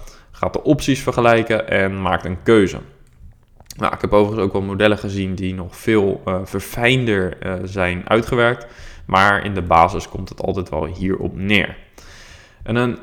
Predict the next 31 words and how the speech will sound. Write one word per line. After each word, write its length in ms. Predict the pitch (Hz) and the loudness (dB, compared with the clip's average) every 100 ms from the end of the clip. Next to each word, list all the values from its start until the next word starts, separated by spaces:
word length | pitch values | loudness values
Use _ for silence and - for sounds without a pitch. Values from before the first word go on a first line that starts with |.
| 98 | 0
goede 280 | 156 170 | 4 4
marketeer 840 | 139 139 131 113 - 160 143 120 127 | 4 4 2 0 0 2 4 4 2
die 100 | 120 | -2
stemt 440 | - 123 120 113 | 0 0 0 -2
zijn 420 | - 107 104 107 | 0 0 0 -2
content 460 | - 131 117 113 101 | 0 0 2 -2 0
hier 220 | 104 104 | 0 2
ook 200 | 104 95 | 2 0
op 200 | - - | -4 -4
af. 380 | - 98 - - - - - - _ | 2 2 2 -6 -18 -18 -20 -20 _
Een 140 | - 107 | -8 -4
bezoeker 720 | 101 131 139 131 123 113 - | 0 2 4 4 4 2 0
die 120 | 104 | -2
zich 440 | 104 104 101 98 - | 0 2 2 0 -2
in 280 | 101 95 | -4 -4
de 200 | 92 87 85 | -2 -2 -2
eerste 300 | 101 92 - | -2 -2 -4
oriëntatiefase 960 | 95 87 - 104 107 117 - 107 107 104 | -2 -2 0 6 6 6 2 4 4 0
bevindt, 460 | 95 98 98 98 | -6 -4 -4 -4
heeft 320 | 98 92 - | -4 -4 -4
andere 360 | - 107 104 98 | -2 0 2 0
vragen 500 | 90 98 87 90 101 | 0 4 6 4 2
dan 160 | 95 87 | -2 -2
iemand 340 | 95 90 92 | -4 -6 -6
die 180 | 95 90 | -4 0
dicht 240 | 98 92 | 0 0
tegen 420 | 92 92 95 92 | -2 -2 -2 -2
de 100 | 92 | -2
beslissing 540 | 98 - - 139 - 82 | -4 -6 2 2 2 -4
aan 160 | 80 | -8
zit. 280 | - - - | -10 -14 -18